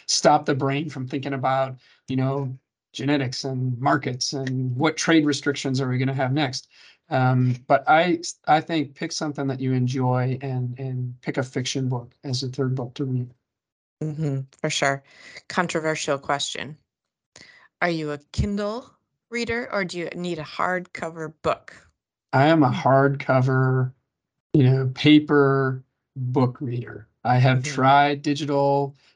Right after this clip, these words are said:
Speaker 1: Kindle, I've tried reading on tablets, and, um, and it doesn't work for me. And the other thing, and the other reason, I guess, is when I read at night,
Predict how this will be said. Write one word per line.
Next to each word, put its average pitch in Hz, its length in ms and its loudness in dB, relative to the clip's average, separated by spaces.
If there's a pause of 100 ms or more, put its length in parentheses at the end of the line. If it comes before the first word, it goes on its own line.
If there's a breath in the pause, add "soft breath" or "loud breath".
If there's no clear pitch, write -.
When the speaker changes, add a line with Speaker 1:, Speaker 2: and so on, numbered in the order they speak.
(100)
Speaker 1:
Kindle, 139 760 2 (300)
I've 127 180 -4
tried 139 360 4
reading 139 260 0
on 139 120 -2
tablets, 131 680 -2 (440)
and, 131 840 2 (540)
um, 123 600 0
and 127 220 0
it 127 200 -2
doesn't 135 300 2
work 127 220 -2
for - 140 -8
me. 120 200 -6 (460 loud breath)
And 156 100 8
the 165 80 10
other 185 160 4
thing, 143 560 -2
and 135 120 -4
the 139 80 0
other 139 120 -2
reason, 143 380 2
I 123 80 -4
guess, 127 340 -6
is 127 380 -4
when 135 160 0
I 139 80 4
read 135 240 0
at 127 100 0
night, 131 320 0